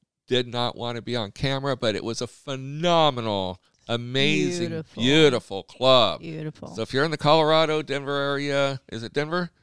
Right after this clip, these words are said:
Speaker 2: Yes, Denver
Speaker 1: Uh,
Speaker 2: area.
Speaker 1: okay, definitely check out <laughs> Scarlet Ranch.
Speaker 2: Mm-hmm.
Speaker 1: Um, other than that,
Speaker 2: I think we're done.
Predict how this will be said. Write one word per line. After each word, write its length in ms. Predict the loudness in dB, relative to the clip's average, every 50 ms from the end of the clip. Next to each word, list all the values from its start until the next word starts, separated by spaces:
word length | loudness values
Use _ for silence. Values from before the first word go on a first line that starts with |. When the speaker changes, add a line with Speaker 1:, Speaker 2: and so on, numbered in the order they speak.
| _ _ _
Speaker 2:
Yes, 500 | -2 0 0 0 -2 -6 -8 -12 -12 -8 -2
Denver 280 | 2 2 4 4 2
Speaker 1:
Uh, 40 | 0 -2
Speaker 2:
area. 360 | -4 -4 -4 -2 -2 -2 0 0
Speaker 1:
okay, 380 | 0 0 0 -2 -4 -4 -4 -4
definitely 580 | 0 0 2 2 0 -2 -8 -10 -8 -8 -6
check 280 | -4 -4 -4 -4 -2 -2
out 180 | 0 0 0 0
<laughs> 100 | 0 -2
Scarlet 500 | -2 -4 -2 2 2 4 2 2 -2 -6 -6
Ranch. 380 | -4 -4 -4 -4 -4 -6 -8 -6
Speaker 2:
Mm-hmm. 720 | -6 -6 -6 -8 -10 -12 -14 -16 -18 _ _ _ _ -6
Speaker 1:
Um, 640 | -2 -2 0 0 0 -2 -4 -6 -8 -10 -12 -16 -20 _ _ _ _ -10
other 240 | -8 -6 -6 -8 -8
than 160 | -10 -10 -8
that, 680 | -6 -4 -4 -2 -2 -2 -2 -4 -6 -8 -10 -12 -12 -12 _ _ _ _ _ _ _ _ _ _ _ _ _ _ _ _ _ _ _ _ _ -4
Speaker 2:
I 180 | -2 -2 -2
think 280 | -2 -4 -6 -6 -4 -4
we're 160 | -4 -4 -4
done. 160 | -4 -6 -6